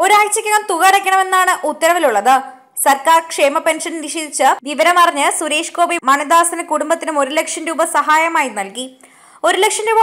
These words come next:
മണിദാസിന് അക്കൗണ്ടിലേക്ക് നിക്ഷേപിച്ചുവെന്ന ആവശ്യമെങ്കിലും ഒരു ലക്ഷം രൂപ കൂടി നൽകുമെന്ന് സുരേഷ് ഗോപി പറഞ്ഞു. ആ അമ്മയ്ക്ക് സർക്കാർ ഈ തുക തിരികെ കൊടുക്കുമെങ്കിൽ കൊടുത്തോട്ടെ, പക്ഷേ സർക്കാരിലേക്ക് തിരിച്ചടയ്ക്കാനുള്ള ഒരു കൈത്താങ്ങാണ് ഞാൻ നൽകിയത്. ആ അമ്മയുടെ അവസ്ഥ ഞാൻ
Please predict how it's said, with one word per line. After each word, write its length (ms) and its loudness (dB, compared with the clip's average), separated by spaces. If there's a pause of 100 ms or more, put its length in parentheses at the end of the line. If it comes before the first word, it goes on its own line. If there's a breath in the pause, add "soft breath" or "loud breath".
മണിദാസിന് 500 2
അക്കൗണ്ടിലേക്ക് 640 0
നിക്ഷേപിച്ചുവെന്ന 720 -4 (200)
ആവശ്യമെങ്കിലും 640 -2
ഒരു 140 0
ലക്ഷം 260 -6
രൂപ 220 -4
കൂടി 240 -2
നൽകുമെന്ന് 480 -2 (100)
സുരേഷ് 380 -8
ഗോപി 260 -2
പറഞ്ഞു. 260 -4 (800 soft breath)
ആ 20 6 (120)
അമ്മയ്ക്ക് 320 0 (160)
സർക്കാർ 360 4 (180)
ഈ 20 -4 (140)
തുക 200 0
തിരികെ 320 -4
കൊടുക്കുമെങ്കിൽ 540 -4 (140)
കൊടുത്തോട്ടെ, 460 0 (400 loud breath)
പക്ഷേ 320 0
സർക്കാരിലേക്ക് 640 2
തിരിച്ചടയ്ക്കാനുള്ള 720 -2
ഒരു 140 -6
കൈത്താങ്ങാണ് 640 2
ഞാൻ 180 -2
നൽകിയത്. 400 -2 (500 loud breath)
ആ 20 6 (100)
അമ്മയുടെ 380 0 (160)
അവസ്ഥ 320 2 (100)
ഞാൻ 140 0